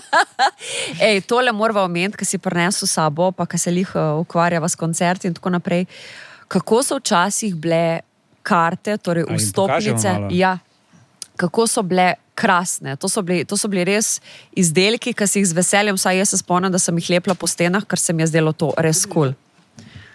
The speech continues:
Speaker 2: Zato so tako uničeni.
Speaker 1: Ja, ker to so, to so pač slike, ene so res, eh, umetniško izgledajo. In
Speaker 2: Ramonsi.
Speaker 1: Tako. Ramonsi.
Speaker 2: Predskupina Kud Idioti.
Speaker 1: Evo.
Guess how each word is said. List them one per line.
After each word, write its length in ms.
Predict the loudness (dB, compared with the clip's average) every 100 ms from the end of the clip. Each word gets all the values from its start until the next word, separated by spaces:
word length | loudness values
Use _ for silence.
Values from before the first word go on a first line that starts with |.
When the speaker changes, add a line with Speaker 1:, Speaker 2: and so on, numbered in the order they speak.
| -8
Speaker 2:
Zato 380 | 0 2 4
so 120 | 2 4
tako 180 | 4
uničeni. 500 | 4 4 4 2 2 0
Speaker 1:
Ja, 260 | 0 2 0
ker 180 | -4 -6
to 180 | -2
so, 180 | 0 2 2
to 140 | 0
so 120 | -4 -4
pač 280 | -6 -4
slike, 460 | -6 -4 -6 -6 -2
ene 300 | 0 0 -2
so 160 | -2 -2
res, 300 | -2 -2 -2
eh, 80 | 0 0 0 -2
umetniško 680 | -2 -2 -2 -4 -6 -4
izgledajo. 640 | -4 -2 -2 -2 0 0 -2 -8 _ _ _ _ _ -6
In 160 | 0
Speaker 2:
Ramonsi. 640 | 4 4 4 2 0 0 -2
Speaker 1:
Tako. 400 | -2 -2 -2 -2 -4 -18 _ _ -20 _ -10
Ramonsi. 360 | -6 -2 2 2
Speaker 2:
Predskupina 600 | 2 0 2 2 2 -2
Kud 280 | 0 0
Idioti. 640 | 2 2 4 2 0 -6 -6
Speaker 1:
Evo. 340 | -6 -4 -6